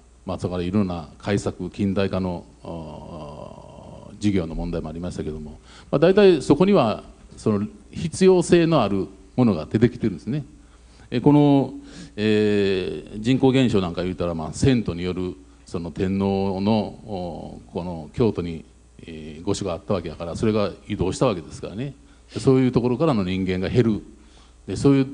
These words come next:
事態と、今日の人口減少とは意味が違いますよね。で、また、あのー、いわゆる開発についても、まあ、当時のその十万両と言われる、う、天皇の貸金、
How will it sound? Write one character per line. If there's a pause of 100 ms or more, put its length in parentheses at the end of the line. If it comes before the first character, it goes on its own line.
事
態
と、 (320)
今
日
の
人
口
減
少
と
は (460)
意
味
が
違
い
ま
す
よ
ね。 (880)
で、
ま
た、 (300)
あ
の
ー、
い
わ
ゆ
る
開
発
に
つ
い
て
も、 (320)
ま
あ、
当
時
の
そ
の (180)
十
万
両
と
言
わ
れ
る、 (420)
う、
天
皇
の
貸
金、